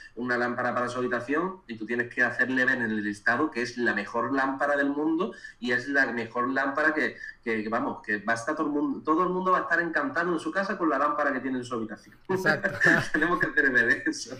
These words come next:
Speaker 2: Ahora, una persona que no tiene, que está como in-, como le da un poco de susto, eh, el tema de hablar inglés, o está empezando y con su primer listado y no sabe cómo, cómo poner las palabras clave, no sabe cómo crear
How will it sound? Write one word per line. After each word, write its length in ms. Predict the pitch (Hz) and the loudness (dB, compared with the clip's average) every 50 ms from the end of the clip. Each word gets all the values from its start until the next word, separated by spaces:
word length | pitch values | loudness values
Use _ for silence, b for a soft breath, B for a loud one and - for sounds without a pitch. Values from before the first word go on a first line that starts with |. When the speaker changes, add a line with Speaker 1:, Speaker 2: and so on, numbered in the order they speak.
| - - - - | -12 -12 0 4
Speaker 2:
Ahora, 400 | 160 190 214 208 190 143 - - - | 8 8 8 8 8 6 4 4 4
una 180 | - 175 190 190 | 6 6 6 6
persona 340 | 214 196 - 220 220 214 196 | 4 4 2 2 2 2 4
que 200 | 190 190 185 180 | 4 4 6 6
no 140 | 180 175 | 4 2
tiene, 460 | - 180 180 185 185 185 180 170 - - | 2 2 2 4 4 4 2 2 -2 -4
que 360 | - 151 151 151 151 151 127 135 | -4 -2 -2 0 0 -2 -4 -6
está 200 | 127 - - 165 | -6 -4 -4 -2
como 200 | 156 170 170 165 | 0 0 0 0
in-, 100 | 156 135 - - - - - - - - | 0 -2 -6 -16 -20 -20 -20 -20 -16 -8
como 380 | - 135 143 143 143 139 139 127 | -6 -4 -2 0 0 0 0 0
le 120 | 127 143 | -2 -2
da 240 | 156 160 165 160 147 | 2 4 2 2 2
un 100 | 135 131 | 0 -2
poco 200 | 127 175 160 170 | -4 0 0 2
de 80 | 151 147 | 0 0
susto, 560 | - - 220 196 - - - 185 160 143 B B B B B B B B - - | 0 -2 -2 -2 -4 0 0 2 2 2 B B B B B B B B -14 -6
eh, 500 | 139 143 143 143 139 143 139 139 135 139 131 | -2 0 2 4 4 4 4 4 2 0 -2
el 160 | 131 127 - | -6 -8 -4
tema 180 | - 175 160 156 | -2 0 2 4
de 60 | 151 | 4
hablar 180 | 143 143 143 139 | 4 4 2 2
inglés, 600 | 131 127 123 143 175 196 202 202 196 196 185 151 B B B B B B B B - | 0 -2 0 0 2 2 2 2 4 2 2 0 B B B B B B B B -8
o 100 | 135 139 | -8 -8
está 200 | 131 - 170 175 | -4 0 0 0
empezando 600 | 165 135 170 170 - - 185 196 190 185 180 185 180 | 0 0 -4 -4 0 2 2 2 4 4 6 6 6
y 140 | 180 175 | 6 4
con 180 | 165 - 151 139 | 2 0 -4 -4
su 140 | - - 139 | -6 -8 -6
primer 260 | - 143 143 180 196 | -6 -2 0 2 2
listado 580 | 202 202 180 - - 214 196 196 196 190 - - - | 2 0 -2 -2 2 4 6 6 6 4 2 0 -4
y 100 | 156 156 | -4 -4
no 80 | 165 | -4
sabe 300 | 160 - - 190 202 190 | -4 -4 -2 -2 -2 -2
cómo, 360 | 185 - 208 208 208 196 - - | -2 -2 -2 -2 -2 -4 -4 -4
cómo 200 | - 185 185 190 | -4 -2 -2 0
poner 220 | 170 170 170 170 160 | -2 -2 -4 -2 -4
las 80 | 147 | -4
palabras 400 | 139 - 143 143 135 131 117 110 - - | -2 -2 -4 -2 -2 -6 -8 -10 -6 -4
clave, 500 | 180 190 180 185 185 185 185 180 175 175 B B B B | 0 2 4 4 4 4 4 2 0 -4 B B B B
no 80 | - 135 | -10 -6
sabe 260 | - - 160 160 156 | -2 0 0 0 0
cómo 280 | - 156 147 139 135 - | -2 -2 -2 -2 -4 -4
crear 500 | 135 120 131 151 165 170 170 170 - | -6 -4 -2 0 2 2 2 0 -2